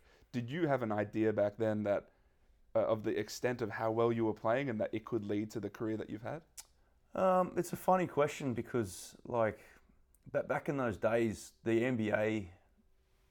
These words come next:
Speaker 2: you didn't really think about it that much. Like, the only one kinda going was Bogues.
Speaker 1: Yeah.
Speaker 2: And he was the best player in the world at under nineteens. And we're like, "Well, that, that makes sense." So I was on that side as well, but I wasn't, like, the level that, of n-, nous that he had.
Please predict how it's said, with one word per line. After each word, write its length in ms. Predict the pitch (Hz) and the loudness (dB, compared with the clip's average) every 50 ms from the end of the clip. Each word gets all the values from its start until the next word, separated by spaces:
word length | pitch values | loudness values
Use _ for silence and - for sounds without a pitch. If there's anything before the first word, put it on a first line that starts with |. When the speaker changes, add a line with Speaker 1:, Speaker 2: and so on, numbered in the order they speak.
| _ - | _ -6
Speaker 2:
you 100 | 110 113 | -4 -2
didn't 160 | 120 147 143 | -2 0 0
really 140 | 117 113 101 | 0 0 -2
think 280 | - - - - 104 - | -4 -6 -6 -6 -4 -4
about 240 | 117 113 117 135 | 0 2 2 2
it 120 | 151 - - | 2 2 0
that 120 | 123 - | 0 0
much. 300 | - 139 143 - - - - | 0 -2 -4 -6 -10 -16 -8
Like, 200 | - - 98 90 | -4 -4 -4 -2
the 120 | - 113 117 | 2 4 4
only 160 | 131 127 123 | 6 6 6
one 320 | 113 113 110 107 101 95 - - _ _ _ - | 4 4 4 4 2 -2 -6 -12 _ _ _ -6
kinda 160 | 110 101 92 | -4 -4 -2
going 320 | - 104 104 113 107 95 | 0 2 4 4 4 2
was 140 | 90 90 85 | 0 -2 0
Bogues. 380 | - 107 104 104 95 - - - - _ _ _ _ _ _ _ - | 2 4 4 4 4 0 -4 -12 -18 _ _ _ _ _ _ _ -18
Speaker 1:
Yeah. 60 | - - | -10 -8
Speaker 2:
And 100 | - 101 | -4 -2
he 100 | 117 143 | 0 0
was 100 | 123 104 | 0 -2
the 80 | 98 - | -4 -2
best 260 | - 113 104 - - | 0 0 0 0 -2
player 160 | - 104 95 | -2 0 0
in 60 | 92 | 0
the 60 | 87 - | 0 -2
world 340 | - 98 104 107 92 87 | 2 4 4 4 4 2
at 80 | 90 87 - - | 0 -6 -6 -6
under 140 | 98 95 | -4 -4
nineteens. 440 | 90 92 90 87 90 104 113 101 90 | -2 -2 -2 0 0 0 0 0 -2
And 60 | 82 | -4
we're 140 | 80 90 90 | -4 -4 -2
like, 80 | 90 - | -2 0
"Well, 100 | 95 101 | 0 0
that, 140 | 104 - - | 0 2 2
that 180 | 117 113 - | 2 2 2
makes 240 | 98 95 92 92 - | 0 -2 -4 -4 -6
sense." 400 | - - 117 98 92 - - - _ _ _ _ _ _ _ _ _ | -4 -4 -4 -4 -4 -8 -14 -20 _ _ _ _ _ _ _ _ _
So 140 | - 113 120 | 6 10 12
I 80 | 131 139 | 12 12
was 120 | 151 135 | 12 12
on 140 | 123 123 117 | 8 6 6
that 180 | 110 104 104 - | 6 4 2 2
side 240 | - - 107 107 104 | 4 4 4 6 4
as 100 | 98 90 | 4 4
well, 200 | 107 101 107 104 | 4 6 6 6
but 100 | 104 107 | 6 6
I 40 | |
wasn't, 400 | 104 104 107 110 104 92 95 92 - - - | 6 8 6 6 4 2 -2 -6 -8 -8 -8
like, 160 | - 101 - - | -6 -6 -6 -6
the 60 | - | -2
level 440 | 101 101 107 101 95 92 95 - - - | 2 2 2 2 2 0 -2 -4 -8 -10
that, 220 | - 101 98 - - - - - | -8 -6 -6 -6 -8 -14 -10 -8
of 160 | - 90 90 - - - _ _ - - _ _ _ - | -6 -6 -6 -8 -12 -18 _ _ -20 -20 _ _ _ -8
n-, 160 | - 101 104 101 | -4 -2 -2 0
nous 280 | - 104 104 104 101 - | 0 2 0 0 0 -2
that 140 | - 90 87 | -6 -8 -6
he 120 | 95 95 | -6 -4
had. 380 | 85 87 104 104 95 95 101 | 0 2 4 4 4 4 2